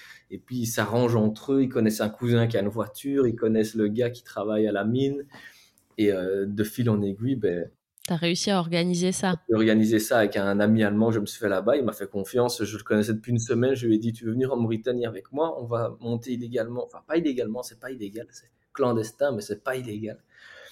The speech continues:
Speaker 2: <laughs>
Speaker 1: Sur un train minier qui traverse, euh, le désert du Sahara, on va dormir dans de la poudre de métal, on va en chier, mais ça va être trop cool. Il faut quatre jours pour arriver à, à la mine de fer.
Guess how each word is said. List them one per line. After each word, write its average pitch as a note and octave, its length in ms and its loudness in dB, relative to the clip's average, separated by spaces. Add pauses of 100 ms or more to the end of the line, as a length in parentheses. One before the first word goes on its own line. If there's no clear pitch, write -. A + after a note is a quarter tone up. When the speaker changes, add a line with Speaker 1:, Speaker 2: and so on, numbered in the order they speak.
(160)
Speaker 2:
<laughs> - 420 -14
Speaker 1:
Sur C3 220 -2
un B2 160 -2
train D#3+ 240 0
minier D3+ 360 2
qui B2+ 120 -4
traverse, C#3 520 -4
euh, G#2 320 0
le C#3 160 2
désert C3+ 320 2
du B2 80 -2
Sahara, B2 420 0
on C3 60 -2
va A2+ 100 2
dormir A#2+ 380 2
dans A#2 100 0
de A2 60 2
la A2 80 0
poudre A#2+ 340 -2
de A#2+ 100 2
métal, A2+ 480 0
on B2+ 80 -2
va A#2 100 -4
en G#2+ 120 -2
chier, C3 380 -6
mais D#3+ 100 -2
ça - 140 -10
va G2+ 60 -12
être A2 80 -16
trop - 180 -10
cool. C#3+ 280 -6
Il A#2+ 60 -6
faut A2+ 160 -8
quatre B2 260 -4
jours C#3 240 -4
pour A#2 180 -4
arriver A#2 360 -6
à, G2 460 -10
à G#2+ 60 -6
la A2 120 -2
mine C#3 340 -2
de A#2+ 120 -2
fer. D3 480 -2